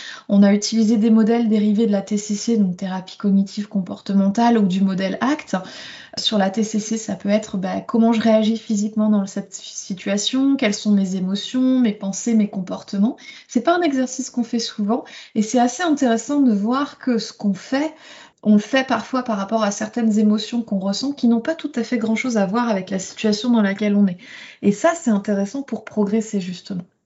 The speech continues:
Donc, on a fait plusieurs exercices à partir de cas réels qu'on avait apportés avec nous ou à partir de cas fictifs, euh, qui parlent à tout le monde, hein, typiquement, euh,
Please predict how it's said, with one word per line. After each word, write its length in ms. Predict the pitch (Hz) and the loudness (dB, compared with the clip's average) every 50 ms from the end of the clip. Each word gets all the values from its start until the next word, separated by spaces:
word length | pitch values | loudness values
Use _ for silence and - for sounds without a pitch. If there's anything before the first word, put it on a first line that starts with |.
| _ _ | _ _
Donc, 200 | - 214 208 - | 2 2 2 2
on 140 | - 240 247 | 4 6 6
a 140 | 247 240 247 | 6 6 4
fait 340 | 247 - 285 277 269 269 269 | 2 2 2 2 2 0 -2
plusieurs 400 | - - 254 233 254 247 233 226 | -4 -6 -4 -2 -2 -2 -2 -2
exercices 520 | 233 214 208 226 220 220 - 277 269 277 | -2 0 0 -2 -2 -4 -4 -4 -2 -2
à 80 | 262 208 | -2 -2
partir 360 | 202 196 202 - - 247 233 | -2 -4 -6 -8 -6 -4 -2
de 200 | 214 208 208 202 | -2 -2 -2 -2
cas 480 | 202 - - 226 214 208 208 202 - - | -4 -4 -4 -2 -2 0 -2 -4 -6 -10
réels 640 | - 208 185 175 208 214 214 208 214 214 208 208 - - | -12 -10 -6 -2 0 2 2 4 4 2 2 0 -4 -6
qu'on 200 | - 202 190 185 | -4 -2 -2 -2
avait 180 | 180 175 180 | -2 -2 -4
apportés 380 | 180 180 185 190 - - - 196 | -4 -4 -6 -10 -10 -8 -6 -4
avec 260 | 190 185 190 180 - | -4 -4 -6 -2 0
nous 280 | 214 240 269 311 320 302 | 2 2 4 2 2 2
ou 40 | |
à 80 | 247 202 | 0 0
partir 340 | - 190 180 - - 220 208 | 0 -4 -6 -6 -4 -2 -2
de 100 | 190 190 | -2 -2
cas 200 | 185 - 202 202 | -2 -2 -2 -2
fictifs, 640 | 202 - - 208 208 - - - 220 220 - - - | -2 -2 -4 -6 -6 -8 -8 -6 -6 -6 -6 -6 -6
euh, 140 | 196 180 180 | -6 -4 -6
qui 160 | 175 - - | -6 -10 -8
parlent 320 | - - 196 190 196 196 | -4 -2 0 0 0 0
à 80 | 185 185 | 0 -2
tout 160 | - - 214 | -2 -2 2
le 60 | 190 | 4
monde, 180 | 202 233 277 277 | 4 4 4 4
hein, 120 | 233 233 | 4 2
typiquement, 680 | 226 226 - 202 - - 180 - - 185 196 220 220 185 | 2 -2 -6 -10 -10 -10 -8 -4 -2 0 2 2 2 2
euh, 100 | 175 | 0